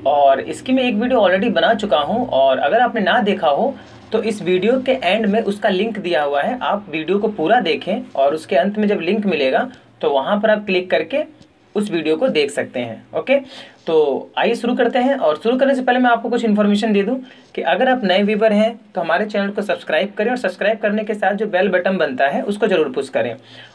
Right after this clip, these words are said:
और video को ज़रूर, ज़रूर like करें। क्यों? क्योंकि जब आप video को like करते हैं तो video save हो जाती है आपके channel में और आप उसे कभी भी देख सकते हैं। ओके, तो लाइक ज़रूर कर लें ताकि आप,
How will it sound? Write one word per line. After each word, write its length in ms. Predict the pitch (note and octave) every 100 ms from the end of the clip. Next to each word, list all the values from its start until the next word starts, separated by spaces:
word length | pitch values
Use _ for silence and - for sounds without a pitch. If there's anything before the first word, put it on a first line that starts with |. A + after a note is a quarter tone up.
| _
और 100 | G#3+
video 360 | G3+ A3 C4 D#4
को 80 | D#4+
ज़रूर, 420 | G#3 B3 C#4+ C#4
ज़रूर 300 | G3+ G#3 A3+
like 260 | F3 A#3
करें। 220 | E3+ C#3 C3+
क्यों? 200 | C4 D#4 - _ _ _ -
क्योंकि 160 | A#3+
जब 120 | B3+
आप 80 | C#4
video 260 | G#3 G#3+ C4
को 120 | B3+
like 300 | F3 E3 -
करते 300 | G3+ - D#3+
हैं 160 | D#3+ B3+ - _ _ _ _ _
तो 60 | B3
video 400 | G3 G3 B3 A3
save 320 | - F#3 G3+
हो 100 | G#3+
जाती 260 | G#3 G#3
है 60 | A#3
आपके 300 | G#3 E3+ G3+
channel 340 | F#3 E3+ F#3+ A3+
में 120 | D4+
और 180 | - D#3
आप 160 | E3
उसे 200 | F3 D4 D4+
कभी 280 | D#3+ D3+
भी 140 | G3+ C4+
देख 220 | D#3 C#3+
सकते 320 | - B2+ -
हैं। 140 | A#2 G#2+ - - _ _ -
ओके, 240 | D#3+ D#3+ D#4+ D#4+ - - -
तो 380 | D#3+ D#3 C#3 - B2
लाइक 240 | D3 G#3
ज़रूर 260 | G#3 A#3+ B3+
कर 140 | A#3
लें 200 | B3 C4+
ताकि 300 | F3 E3 A#3
आप, 320 | F#3 G3 G3+